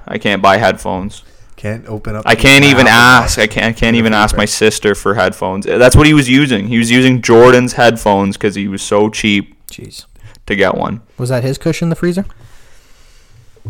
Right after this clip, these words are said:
Speaker 1: I don't know whose cush that was. It wasn't mine. I wish it was mine.
Speaker 3: P S A, don't freeze your cush.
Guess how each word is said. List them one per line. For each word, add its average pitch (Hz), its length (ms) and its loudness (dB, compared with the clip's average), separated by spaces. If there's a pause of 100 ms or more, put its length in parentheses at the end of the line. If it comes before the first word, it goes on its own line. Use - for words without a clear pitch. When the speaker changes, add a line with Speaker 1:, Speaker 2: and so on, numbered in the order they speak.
(280)
Speaker 1:
I 117 100 0
don't 180 120 4
know 156 80 2
whose 139 240 2
cush 123 240 2
that 107 180 4
was. 101 220 4
It 98 60 -2
wasn't 107 260 2
mine. 98 400 -4 (1080)
I 101 80 -6
wish 127 260 2
it 117 60 2
was 101 160 -2
mine. 95 400 -8 (320)
Speaker 3:
P 143 140 0
S 135 160 -4
A, 131 80 -2
don't 117 160 -6
freeze 117 260 -4
your - 80 -10
cush. - 360 -12